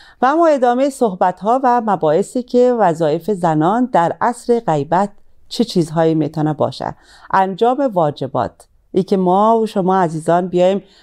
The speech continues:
انجام واجبات داشته باشیم، ایمان به خدا داشته باشیم و صبر و استقامت داشته باشیم. اینها مسائل هایی هست که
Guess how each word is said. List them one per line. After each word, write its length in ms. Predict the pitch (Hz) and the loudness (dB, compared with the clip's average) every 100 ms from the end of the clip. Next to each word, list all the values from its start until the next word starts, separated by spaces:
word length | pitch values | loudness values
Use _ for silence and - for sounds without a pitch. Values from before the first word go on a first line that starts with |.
| - | -6
انجام 400 | 170 160 165 165 | -2 0 0 0
واجبات 540 | 170 160 151 139 175 - | 0 0 0 -2 -2 -2
داشته 300 | 214 - 208 | -4 -2 -2
باشیم، 440 | 208 220 214 208 _ _ - | -2 -2 -2 -4 _ _ -2
ایمان 500 | 190 196 196 220 240 | 2 4 4 2 2
به 100 | 220 | -2
خدا 260 | - 202 190 | 0 0 0
داشته 280 | 190 - | -2 -4
باشیم 320 | 180 180 180 165 | -4 -2 -2 0
و 80 | 156 | -2
صبر 360 | - 165 160 | -2 -2 0
و 100 | 175 | -2
استقامت 640 | - - 147 - 139 131 - | -2 -6 -6 -2 0 -2 -4
داشته 260 | - 156 | -10 -8
باشیم. 240 | 151 - 147 | -8 -6 -2
اینها 240 | 165 175 | 0 0
مسائل 400 | 196 160 160 147 | 0 -2 -2 0
هایی 200 | 160 196 | 0 2
هست 240 | 208 202 - | 2 0 0
که 180 | 214 | 0